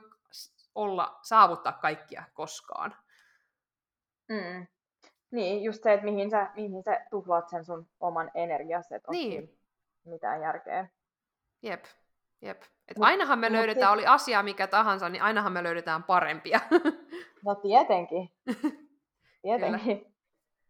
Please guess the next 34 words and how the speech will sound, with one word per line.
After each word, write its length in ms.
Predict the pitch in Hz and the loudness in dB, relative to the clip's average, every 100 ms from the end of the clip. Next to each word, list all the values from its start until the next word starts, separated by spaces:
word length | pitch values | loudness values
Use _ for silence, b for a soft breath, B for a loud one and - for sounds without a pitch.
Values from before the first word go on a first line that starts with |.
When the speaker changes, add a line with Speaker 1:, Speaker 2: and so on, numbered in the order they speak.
| _ 254 277 B - | _ -20 -20 B -12
Speaker 2:
Mut 200 | 220 214 | -4 0
Speaker 1:
Joo. 160 | 214 170 | 4 6
Speaker 2:
sitten 120 | - - | 6 6
tohon, 180 | 285 240 - - | 10 10 10 2
tohon 300 | 240 226 220 | 4 8 8
tota 380 | 214 214 208 196 196 - _ - 214 | 6 4 8 8 6 -6 _ -6 4
vertailuun, 840 | 240 247 226 185 175 175 185 190 | 6 6 6 6 6 4 0 0
niin, 260 | 190 190 - _ | -2 -4 -6 _
niin 460 | 180 202 196 190 190 | -10 -6 -4 -4 -2
tota, 440 | 196 190 196 190 | -2 0 2 0
no 80 | 196 | 0
mehän 260 | 196 202 190 | -2 0 -2
puhuttiin 480 | 190 185 185 175 175 | -2 -4 -4 -8 -6
siitä 240 | 175 180 | -4 -2
jo, 120 | 180 | -2
mut 180 | 180 180 | -2 -6
se, 100 | 190 | -4
että 220 | 170 165 160 - | -4 -4 -8 -8
tota, 320 | 170 - - | -10 -10 -8
noit 220 | 175 175 | -4 -4
kuvia 340 | - 185 180 175 | -2 -4 0 0
muokataan 640 | 175 175 175 180 170 165 | 0 0 0 0 0 0
ja, 240 | 170 156 - _ | 2 0 0 _
ja 160 | 185 170 | -4 0
kaikkea 440 | 170 175 - 170 | 0 -2 -2 0
tämmöstä, 520 | 175 190 180 185 185 | 4 2 2 -6 -6
mut 200 | 185 190 - | -4 -6 -4
sitten 320 | 214 214 208 | -6 2 2
myös 280 | 202 196 190 - _ _ _ | 6 4 4 -6 _ _ _
semmonen 460 | - 262 233 180 | -2 2 4 6
asia, 320 | 151 190 202 185 | 6 6 4 2
mitä 300 | 190 190 180 - _ _ | 4 4 4 0 _ _
ite 220 | 196 202 | 0 2
huomannut, 640 | 180 196 185 170 175 180 | 2 6 6 6 0 -2